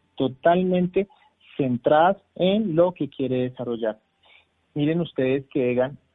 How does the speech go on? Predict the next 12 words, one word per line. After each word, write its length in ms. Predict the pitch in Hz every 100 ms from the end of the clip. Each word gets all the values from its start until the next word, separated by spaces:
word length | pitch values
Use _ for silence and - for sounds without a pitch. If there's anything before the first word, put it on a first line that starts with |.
| _
tiene 340 | 156 135 135
un 160 | 135 127
problema 420 | 131 131 127 131
en 60 | 135
su 100 | 143
espalda 420 | - 127 113 131
por 140 | 135
un 80 | 117
tema 220 | 117 120
de 60 | 127
escoliosis 600 | - 147 147 123 - 135 _ _ _ _
y 240 | 156 170